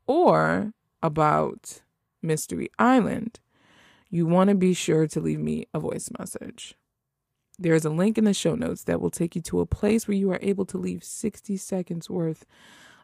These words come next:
of your thoughts, and I will play it here on the podcast unless you tell me explicitly in the podcast, I meant in the voice message not to. So be sure to check that out, my family and friends. And in the meantime, between time,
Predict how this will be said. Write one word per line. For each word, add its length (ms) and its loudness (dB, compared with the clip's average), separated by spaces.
of 180 -2
your 120 0
thoughts, 460 -6
and 160 -8
I 160 -4
will 480 -4
play 240 2
it 80 2
here 120 -2
on 120 -2
the 80 -2
podcast 560 -2
unless 320 0
you 80 0
tell 260 0
me 220 -2
explicitly 680 -8
in 80 -6
the 180 -6
podcast, 580 0
I 80 -2
meant 220 2
in 100 0
the 80 2
voice 240 0
message 360 -8
not 200 -8
to. 200 -12
So 200 -12
be 140 10
sure 120 4
to 100 8
check 220 0
that 140 2
out, 200 2
my 160 6
family 400 4
and 160 2
friends. 420 2
And 160 2
in 100 2
the 100 2
meantime, 920 0
between 540 -2
time, 580 -10